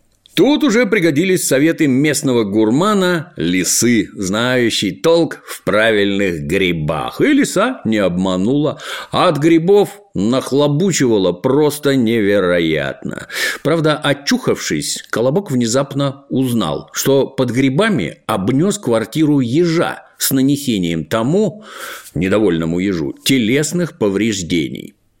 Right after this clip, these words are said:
Ну и дальше, игнорируя советы взрослых, покатился Колобок по наклонной, докатившись до казённого теремка под названием «Зона». Ну а там уже загрустил и бесповоротно зачерствел.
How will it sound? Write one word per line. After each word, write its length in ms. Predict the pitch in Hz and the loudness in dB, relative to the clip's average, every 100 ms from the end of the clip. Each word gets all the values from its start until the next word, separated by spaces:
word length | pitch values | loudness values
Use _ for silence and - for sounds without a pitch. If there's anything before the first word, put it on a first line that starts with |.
| _ _ - | _ _ -4
Ну 140 | 226 | 2
и 80 | 294 | 2
дальше, 420 | 208 254 226 127 120 | 4 2 2 0 2
игнорируя 640 | 127 135 156 220 190 127 | 2 2 2 2 4 2
советы 400 | - 120 113 107 | 2 2 2 0
взрослых, 680 | 101 107 196 214 170 139 - | 0 2 2 2 0 -4 -2
покатился 960 | 127 127 - 98 123 - 233 214 208 | 0 0 0 -2 -2 0 0 2 0
Колобок 760 | - 190 180 170 160 160 - - | 0 2 2 2 2 0 -4 -6
по 140 | 98 113 | -2 0
наклонной, 1120 | 90 87 - 80 85 85 80 76 71 65 - _ - | -2 -4 -4 0 0 0 -2 -2 -4 -6 -12 _ -6
докатившись 960 | 85 104 135 185 220 226 - 185 139 | -2 -2 0 -2 0 -2 0 -2 0
до 160 | 101 98 | 0 -2
казённого 840 | - 104 95 131 175 160 147 131 | 0 0 0 0 0 2 2 0
теремка 880 | - - 90 85 78 - 80 65 - - - | -2 -2 0 0 -2 -2 -2 -2 -8 -14 -8
под 140 | - 90 | -4 -2
названием 800 | 95 82 85 123 131 120 95 78 _ | 0 -2 0 0 0 0 -2 -6 _
«Зона». 800 | - 78 78 92 82 76 58 50 _ | -8 -4 -2 0 0 -2 -8 -14 _
Ну 220 | 127 220 | -4 -2
а 40 | 196 | -2
там 300 | - 156 170 | -2 -2 0
уже 400 | 131 101 78 - _ - | 0 0 -2 -6 _ -6
загрустил 1000 | 92 131 127 104 98 - 160 190 196 - - | -2 0 0 0 0 -2 0 0 -2 -6 -6
и 80 | 92 | -4
бесповоротно 1040 | 78 76 - 69 71 139 147 151 147 143 - | -4 -6 -4 -4 0 -2 -2 -4 -4 -6 -6
зачерствел. 1080 | 78 95 98 - 85 - - 67 67 52 | -2 -2 -2 -4 -4 -6 -8 -6 -6 -8